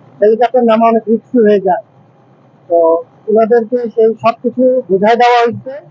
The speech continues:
তো এখন দেখা যাক ওনারা সেই ব্যবস্থাপনা রাখছে কিনা।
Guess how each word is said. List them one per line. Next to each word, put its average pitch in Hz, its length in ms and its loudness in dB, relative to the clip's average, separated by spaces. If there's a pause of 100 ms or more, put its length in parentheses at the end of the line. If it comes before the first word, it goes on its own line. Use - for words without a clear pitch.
(160)
তো 220 80 -4
এখন 214 200 -4
দেখা 220 240 -4
যাক 240 200 -2
ওনারা 226 360 -2 (500)
সেই 226 280 2
ব্যবস্থাপনা 220 680 -2
রাখছে 214 280 -4
কিনা। 196 200 -6